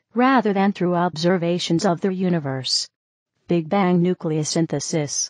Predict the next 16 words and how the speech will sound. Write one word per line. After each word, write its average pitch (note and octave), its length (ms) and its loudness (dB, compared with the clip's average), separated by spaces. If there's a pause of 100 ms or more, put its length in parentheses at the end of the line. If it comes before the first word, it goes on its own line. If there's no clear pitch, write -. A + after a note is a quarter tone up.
(880)
Big E3+ 200 0
Bang G#3 300 4
nucleosynthesis F#3+ 1120 0
is G#3+ 160 2
the F3+ 80 2
theory G#3+ 420 0
of E3+ 140 2
the G3+ 100 -2
formation F#3+ 600 0
of F#3 140 2
the F3+ 180 0
elements G3 480 2
in F#3 100 2
the F3+ 120 0
early F#3 320 4
universe. D3 760 0